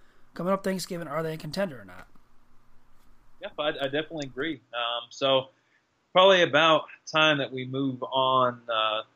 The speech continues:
Speaker 2: to the, to the Jets. So I'll go ahead and let you, uh, take over for this one.
Speaker 1: Yeah, so, uh,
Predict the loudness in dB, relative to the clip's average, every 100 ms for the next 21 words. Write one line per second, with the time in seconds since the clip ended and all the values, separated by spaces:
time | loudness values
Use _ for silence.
0 | -16 -8 -4 -2 -2 -4 -12 -12 -10 0
1 | 4 6 4 4 6 8 6 6 4 2
2 | 0 -2 0 6 8 6 2 -14 -12 0
3 | 2 2 0 -2 -2 -2 -6 -8 -8 4
4 | 6 8 6 6 8 10 10 10 8